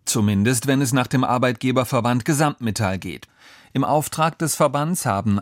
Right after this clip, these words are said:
Arbeitsrechtler einen Vorschlag erarbeitet und einen Entwurf für ein Schlichtungsgesetz aufgeschrieben. Dieses Gesetz würde vor allem Branchen betreffen, in denen es bisher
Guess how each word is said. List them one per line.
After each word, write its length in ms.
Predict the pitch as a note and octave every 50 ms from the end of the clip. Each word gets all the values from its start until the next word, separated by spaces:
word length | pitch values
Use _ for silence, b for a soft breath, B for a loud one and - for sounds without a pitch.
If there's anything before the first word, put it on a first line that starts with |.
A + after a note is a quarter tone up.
| -
Arbeitsrechtler 1000 | - A2 A2+ A2+ A#2+ C3 C3+ A#2+ - - - B2+ B2+ A2 - - C#3 C3 C3 C3 -
einen 240 | A2 G#2+ G#2 G#2
Vorschlag 640 | G2 - - C3 B2+ C3 - - C3+ A#2+ B2 A#2 -
erarbeitet 760 | B2+ A2 F#2+ A2+ A#2+ A#2+ A2 B2 A#2+ A#2+ A2+ B2+ A#2 G2+ -
und 380 | - A#2+ B2 C3 - - - -
einen 200 | A2+ A2+ G#2+ -
Entwurf 680 | F#2 G#2 G2+ F2+ A2 G2 G2+ A2+ B2+ C3 C3 B2+ - -
für 220 | - - A#2+ A2
ein 180 | F2+ G#2+ A2 G#2+
Schlichtungsgesetz 1080 | - - - B2 C#3 D3 - - A2 G2 G2 - - - G#2 E2+ G2 F#2 F2 - - -
aufgeschrieben. 840 | - G2 F#2+ F#2 - - F#2+ - - - A2 G2 F2+ F2+ F2 F2 G#2+ B B B B B B B B B B B
Dieses 320 | - F#2 F2+ F#2+ F#2 - -
Gesetz 400 | A2 F#2 F#2 G#2 B2 A#2+ - -
würde 180 | A2 A2+ A2
vor 220 | G#2+ - - F#2+ -
allem 320 | F#2 A2+ B2+ C#3 C#3 B2
Branchen 480 | - G#2+ G#2 A2 B2+ B2+ - - D3 C3
betreffen, 580 | B2 - - - C#3+ C3+ C3 - - D3 C#3
in 140 | A2 A#2+ A2+
denen 320 | A#2 A#2+ A2+ A2+ A2+ G2+ G#2+
es 220 | G#2+ - - -
bisher 520 | _ - G2+ G#2 G2 - D3 D3 D#3+ D#3+